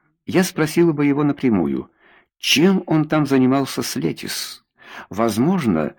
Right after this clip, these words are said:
на время запретила бы ему появляться при дворе, а вскоре, конечно же, вернула бы обратно.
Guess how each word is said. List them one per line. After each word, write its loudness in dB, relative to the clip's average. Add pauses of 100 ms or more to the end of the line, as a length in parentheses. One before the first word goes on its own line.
(260)
на 2
время 4
запретила 2
бы 0
ему 0
появляться -2
при -4
дворе, -4 (440)
а -2
вскоре, 0
конечно 0
же, 2
вернула 4
бы -2
обратно. -6